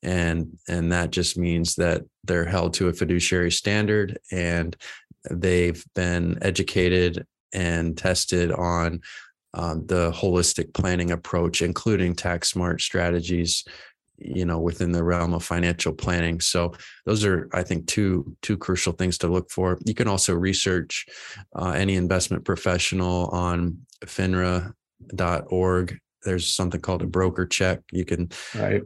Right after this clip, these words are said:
Speaker 1: you can research your investment advisor, but, you know, I, th-, I think at the end of the day, it comes down to trust. And, you know, if, uh, one of our C P As is, is looping us in, I think the client already has a,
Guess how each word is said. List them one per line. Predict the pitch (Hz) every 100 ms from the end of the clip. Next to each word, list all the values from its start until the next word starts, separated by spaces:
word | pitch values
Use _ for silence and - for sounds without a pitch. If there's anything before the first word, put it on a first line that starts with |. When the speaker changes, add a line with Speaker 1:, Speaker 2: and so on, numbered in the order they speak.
| -
Speaker 1:
you | -
can | 92 90 90
research | 92 - 90 82 -
your | 90 87 85
investment | - 90 90 85 92 85
advisor, | 80 92 95 92 95 92
but, | 90 90 85 - - - -
you | 95
know, | 90 87
I, | 85
th-, | - 104
I |
think | 98 92
at | 87
the | 90
end | 92
of | 85
the | 87
day, | 78 95
it | 87
comes | - 90 85
down | 87 87
to | 82
trust. | - 92 92 -
And, | 87 82 82 _
you | 98
know, | 87 85
if, | 87 -
uh, | 85 85 82 - - -
one | 98
of | 87
our | 87
C | - 98
P | - 95 90
As | 92 85 87
is, | 85 82 - - _ -
is | - 85 95
looping | 92 92 90
us | 78 95
in, | 92 90 87
I | 87
think | 87 90 85
the |
client | 85 - 90 87 87 87
already | 85 85
has | 87 87
a, | 87 85